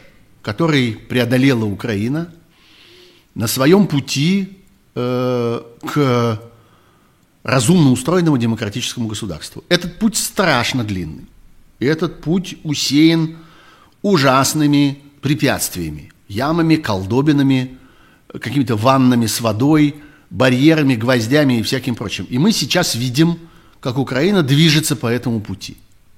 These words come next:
Движется через совершенно бешеную коррупцию, через колоссальное количество безответственных болтунов, которые присутствуют в украинской политике,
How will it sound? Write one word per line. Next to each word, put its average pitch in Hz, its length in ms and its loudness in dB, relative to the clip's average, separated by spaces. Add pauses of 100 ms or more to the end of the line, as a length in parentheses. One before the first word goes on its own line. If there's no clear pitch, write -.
(340)
Движется 113 540 0
через 104 480 -4 (640)
совершенно 156 600 -2
бешеную 104 500 -2
коррупцию, 117 720 -4 (680)
через 147 380 4
колоссальное 156 680 -2
количество 131 600 -4
безответственных 139 800 -2
болтунов, 135 800 0 (460)
которые 123 320 -2
присутствуют 113 600 -4
в 98 60 -8
украинской 95 420 -8
политике, 113 640 -8